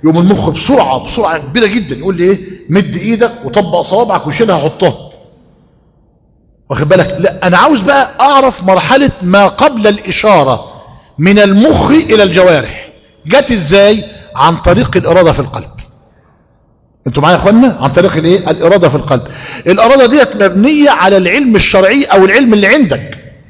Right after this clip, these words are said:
يبقى أنا عندي معلومات معينة إن مثلا مصافحة المرأة حرام، أو التعامل بالربا حرام، أو السرقة حرام، أو الغيبة حرام. عندي معلومات بالكلام ده، فالمعلومات دهيت موجودة عندي في قلبي.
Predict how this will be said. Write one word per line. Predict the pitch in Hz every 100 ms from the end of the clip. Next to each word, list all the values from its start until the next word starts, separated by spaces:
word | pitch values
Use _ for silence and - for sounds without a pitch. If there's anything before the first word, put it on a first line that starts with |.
| _ _ _ _ _ 135
يبقى | 139
أنا | 156
عندي | 156 208 156
معلومات | 143 156 190 160
معينة | 156 151 170 233 285 - - - - 165
إن | 165 165
مثلا | 196 - 190 220 233 202 - - -
مصافحة | 147 190 165 185 160 180
المرأة | 165 175 151
حرام، | - 143 139 - - - - -
أو | 165
التعامل | 165 165 170 185 160
بالربا | 160 165 160
حرام، | - 143 135 - - - - -
أو | 175 170
السرقة | - 214 180 170
حرام، | 147 156 135
أو | - 180 180
الغيبة | 165 208 180
حرام. | 151 151 123 - -
عندي | 233 294 277
معلومات | 226 285 277
بالكلام | 240 - 226 214
ده، | - - _ _ _ _ _ _
فالمعلومات | 180 180 180 208 277
دهيت | 240 269 285 -
موجودة | 202 202 269 202
عندي | 269 240 208
في | 196
قلبي. | 202 294 233 113